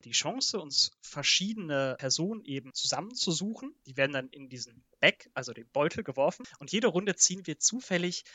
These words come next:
eine bestimmte Anzahl dieser Chips, die eben die verschiedenen, ja, Personen darstellen. Und mit diesen Chips können wir dann wiederum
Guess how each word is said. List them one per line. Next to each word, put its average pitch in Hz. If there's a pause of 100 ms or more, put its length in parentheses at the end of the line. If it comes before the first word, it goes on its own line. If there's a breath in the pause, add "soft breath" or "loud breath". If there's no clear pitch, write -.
eine 131
bestimmte -
Anzahl 240
dieser 151
Chips, -
die 127
eben -
die -
verschiedenen, 123 (320 soft breath)
ja, 127
Personen 147
darstellen. 202 (220 loud breath)
Und 156
mit 147
diesen 202
Chips -
können 160
wir 156
dann 135
wiederum 160